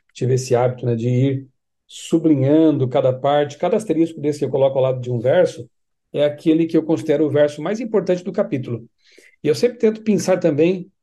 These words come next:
destacar uma promessa. Cada capítulo da Bíblia tem uma promessa. E eu já percebi isso lendo já a Bíblia aí várias vezes, né? E é maravilhoso você ler então cedinho a Bíblia e passar o dia pensando nesses versos, né? Permitindo que a palavra,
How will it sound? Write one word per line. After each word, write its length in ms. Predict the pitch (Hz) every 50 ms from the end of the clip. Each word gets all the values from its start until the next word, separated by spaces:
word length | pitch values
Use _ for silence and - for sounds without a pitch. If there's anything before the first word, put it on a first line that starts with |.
| _ _ _ _ _ _
destacar 760 | - 151 - - - 160 135 - - - 160 156 165 175 165 156
uma 200 | 160 170 170 170
promessa. 640 | - 202 202 175 143 127 113 - - - 120 - - _ _ _ _ _ _ _ _ _ _ -
Cada 340 | 214 220 247 240 233 214
capítulo 520 | 220 - 202 170 - - - 170 165 - -
da 100 | 156 139
Bíblia 160 | 147 160 156
tem 100 | 156 151
uma 120 | 147 139
promessa. 400 | 127 123 120 113 113 - - - - _ _ _ _ _ _ _ _ _ _ _
E 120 | - 127
eu 120 | 127 127 123
já 80 | 131
percebi 460 | 131 123 147 131 - 151 131 123 135 135
isso 180 | 131 - 143
lendo 340 | 127 120 135 139 135 127 120
já 300 | 117 127 123 127 123 120
a 160 | - 123 117
Bíblia 320 | 110 110 127 127 120 117 117
aí 240 | 123 127 131 127 - - _ _ _ _
várias 420 | 127 - 135 131 131 127 120 -
vezes, 440 | 110 123 135 147 156 135 123 113 113
né? 180 | 123 127 131
E 60 | 131 139
é 40 |
maravilhoso 680 | 143 147 156 170 175 170 165 139 131 151 160 147 127 123
você 260 | 120 123 123 - 139
ler 200 | 123 123 135 135
então 260 | 135 123 123 135 127
cedinho 420 | 120 - - 127 113 101 127 127 120
a 40 | 107
Bíblia 420 | 110 123 139 135 139 147 139 - - _ _ - - - _ _ _ _ _ -
e 260 | 139 139 294 302 311
passar 320 | 302 202 190 - 254 247
o 60 | 254
dia 160 | 226 - 240 240
pensando 600 | - 240 233 226 - - 220 240 240 220 175 156
nesses 320 | 151 151 - 151 135 113
versos, 500 | 113 131 139 147 160 170 165 - 147 127
né? 120 | 123 143 131
Permitindo 760 | 135 165 165 165 160 127 - - - 190 208 220 196 160 143
que 80 | 127 160
a 60 | 131
palavra, 560 | - 135 123 120 127 143 147 139 156 156